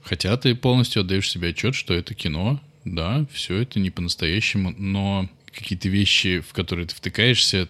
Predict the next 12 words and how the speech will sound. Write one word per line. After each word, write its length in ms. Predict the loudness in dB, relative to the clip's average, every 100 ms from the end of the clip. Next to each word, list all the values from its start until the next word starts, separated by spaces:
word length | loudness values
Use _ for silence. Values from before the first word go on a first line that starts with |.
| -4
ты 80 | -8
просто 320 | -6 -8 -6
думаешь: 440 | -4 -4 -6 -10 -16 _ _ -14 -8
«Блин, 320 | -6 -6 -6
ну 60 | -6
даже 220 | -6 -4
как-то 280 | -6 -6 -6
неловко, 400 | -4 -6 -8 -10
что 220 | -10 -8
я 140 | -6
это 180 | -6 -4
вижу». 320 | -4 -4 -6